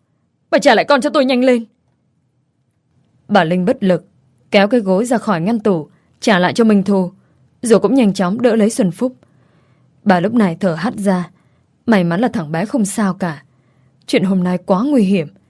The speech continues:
Cũng may bà tỉnh dậy kịp thời. Nếu không, Thế nhưng mọi chuyện vẫn chưa dừng lại ở đó. Những ngày sau đó, Minh Thu liên tục có ý định đưa con bỏ trốn. Cuối cùng,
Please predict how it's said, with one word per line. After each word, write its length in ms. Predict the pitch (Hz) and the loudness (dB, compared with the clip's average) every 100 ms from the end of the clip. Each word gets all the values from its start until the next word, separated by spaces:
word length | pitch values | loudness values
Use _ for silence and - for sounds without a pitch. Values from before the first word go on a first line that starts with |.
| _ _ _ _ | _ _ _ _
Cũng 200 | 226 214 | -2 2
may 180 | 202 180 | 0 0
bà 120 | 185 | -2
tỉnh 240 | 180 180 160 | 0 -2 0
dậy 160 | 185 185 | -2 0
kịp 140 | 208 - | -2 0
thời. 240 | 208 165 160 _ _ _ - | -2 -2 -8 _ _ _ 0
Nếu 200 | 262 240 | 2 2
không, 320 | 262 202 180 - _ _ _ _ _ _ _ _ _ _ _ _ _ - | 2 0 0 -8 _ _ _ _ _ _ _ _ _ _ _ _ _ 0
Thế 80 | 208 | 2
nhưng 180 | 185 | 2
mọi 140 | 185 165 | 0 -2
chuyện 240 | - 170 | -2 0
vẫn 180 | 180 240 | 0 0
chưa 140 | 285 | 0
dừng 200 | 208 175 | 0 0
lại 160 | 165 165 | -4 -4
ở 120 | 170 | -4
đó. 320 | 165 160 208 - _ _ _ _ _ _ - | -4 -6 -8 -12 _ _ _ _ _ _ -4
Những 220 | 196 208 | 0 2
ngày 160 | 226 165 | 0 -2
sau 180 | 190 180 | -4 -2
đó, 340 | 170 175 277 _ _ _ - | -2 -4 -8 _ _ _ -6
Minh 220 | 190 190 | -2 0
Thu 180 | 196 185 | 0 0
liên 220 | 185 180 | 0 -2
tục 140 | 185 180 | -4 -2
có 100 | 190 | -2
ý 160 | 185 | 0
định 260 | 226 220 - | 0 -2 0
đưa 120 | 220 | 0
con 260 | 214 202 180 | 0 -4 -2
bỏ 160 | 175 | -2
trốn. 340 | 147 - 175 262 _ _ _ _ _ _ - | -4 -6 -6 -6 _ _ _ _ _ _ -4
Cuối 200 | 202 247 | 0 0
cùng, 300 | 240 185 | 0 -2